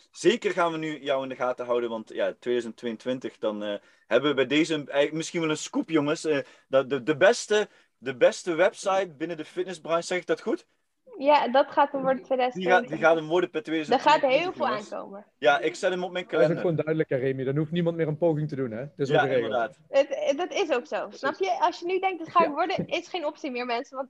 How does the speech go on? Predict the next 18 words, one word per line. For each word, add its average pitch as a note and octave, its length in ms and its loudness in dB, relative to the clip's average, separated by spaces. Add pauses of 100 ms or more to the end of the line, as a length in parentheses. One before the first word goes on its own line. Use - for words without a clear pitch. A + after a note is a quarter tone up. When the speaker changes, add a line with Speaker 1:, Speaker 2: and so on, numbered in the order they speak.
Speaker 2:
ik - 240 -4
ga B3+ 160 0
hem A3+ 140 -4
zijn. - 380 -6
<laughs> C#4+ 300 -6 (120)
Speaker 1:
Ja. C#3 320 0 (560)
En G3 380 2
voor G#3+ 160 -2
de A3 80 2
luisteraars, G#3+ 520 2
volgende A3+ 340 -2
week F#3 120 -2
hebben F3+ 220 0
we E3 80 -4
te G3 120 -6
gast F#3 300 -2
Roel G#3+ 240 -6
Vaassen A#3 500 0